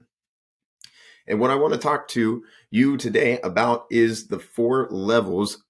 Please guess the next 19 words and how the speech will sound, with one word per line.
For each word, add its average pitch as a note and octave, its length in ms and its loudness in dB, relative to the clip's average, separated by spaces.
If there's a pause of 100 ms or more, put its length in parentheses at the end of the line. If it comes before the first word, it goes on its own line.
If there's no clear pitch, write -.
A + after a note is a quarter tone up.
of F#2+ 400 -4
influence. G#2+ 640 -2
And F2+ 120 -4
this G2+ 140 -6
is G2+ 120 -6
something G#2 440 -4
that F#2 240 -4
was F2+ 340 0 (840)
taught A2+ 320 0
to B2+ 60 -2
me A2 160 4
recently G#2+ 640 -2 (200)
in G2+ 280 2
my F#2+ 280 0
sales G2 720 0 (100)
coaching, A#2 400 0
my G2 80 0
sales F#2 340 -2
mastermind G#2 800 -4